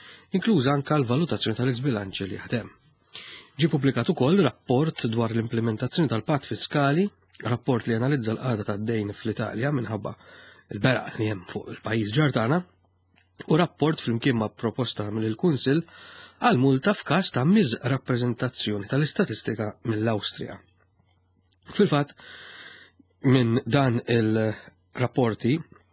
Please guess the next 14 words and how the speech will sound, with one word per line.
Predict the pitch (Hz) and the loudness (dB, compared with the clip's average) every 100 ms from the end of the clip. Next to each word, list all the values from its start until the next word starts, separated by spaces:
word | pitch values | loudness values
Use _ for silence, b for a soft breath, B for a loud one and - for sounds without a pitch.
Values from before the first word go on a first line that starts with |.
| _ _ _ - - - | _ _ _ -16 -8 0
joħroġ | 147 160 190 - - | 2 6 4 2 0
li | 127 | 2
l-Istati | 123 - 127 113 185 | 2 2 0 2 2
membri | 139 117 143 196 165 | 4 4 4 2 2
tal-Unjoni | - 113 135 135 127 | -2 0 2 2 2
Ewropea | 170 131 180 190 _ _ _ _ _ _ _ _ _ | 2 2 2 0 _ _ _ _ _ _ _ _ _
qed | - 160 | -2 2
jagħmlu | 165 147 135 | 4 2 2
progress | 127 123 120 | 0 0 0
fl-implementazzjoni | 123 113 113 110 107 - 113 | -2 -2 -2 -2 -4 -2 -2
tal-gwida | 107 107 120 113 110 | -2 0 0 0 -2
individwali | 107 110 113 135 131 | -4 -4 0 0 2
dwar | 113 117 | 0 0
il-politika | 113 147 117 104 - | 0 0 0 -2 -2